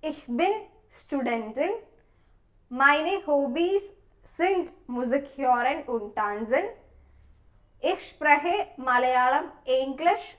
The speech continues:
und ein bisschen Deutsch. Das ist alles über mich. Danke.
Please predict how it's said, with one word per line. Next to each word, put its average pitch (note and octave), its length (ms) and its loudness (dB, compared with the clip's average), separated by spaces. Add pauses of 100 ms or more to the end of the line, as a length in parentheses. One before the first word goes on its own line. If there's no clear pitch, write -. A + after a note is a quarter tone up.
und B3+ 300 -6
ein A3+ 280 -8
bisschen B3+ 380 -6
Deutsch. G#3+ 640 -4 (760)
Das C4 280 2
ist G#4 360 -2
alles B3+ 400 2 (200)
über A#3+ 400 -2
mich. C4 280 -4 (200)
Danke. G3+ 500 -2